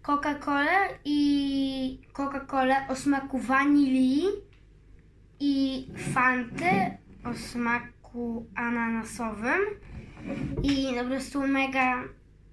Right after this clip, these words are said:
się cieszę, bo dawno nie nagrywałem odcinków, a po pierwsze niedługo będę nagrywać odcinek od Brawl Stars, tak? Tak, Brawl Stars, no i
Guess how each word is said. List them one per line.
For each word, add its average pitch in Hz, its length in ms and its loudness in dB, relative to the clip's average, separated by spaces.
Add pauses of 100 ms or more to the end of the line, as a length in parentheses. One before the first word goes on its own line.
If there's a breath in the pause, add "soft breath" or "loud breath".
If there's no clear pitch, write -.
(400)
się 269 180 -6
cieszę, 277 600 -4
bo 247 260 -2
dawno 240 240 -2
nie 247 180 -2
nagrywałem 247 520 -4
odcinków, 302 540 -8 (380 loud breath)
a 320 100 4
po - 200 -12
pierwsze 294 340 -4
niedługo 269 400 0
będę 262 480 0
nagrywać 247 400 -4
odcinek 233 360 -10
od 233 100 -12
Brawl 226 420 -2
Stars, - 380 -16
tak? - 220 -14 (500 soft breath)
Tak, 220 260 -8 (340 loud breath)
Brawl 277 280 0
Stars, 269 480 -4
no 269 320 -2
i 240 580 -4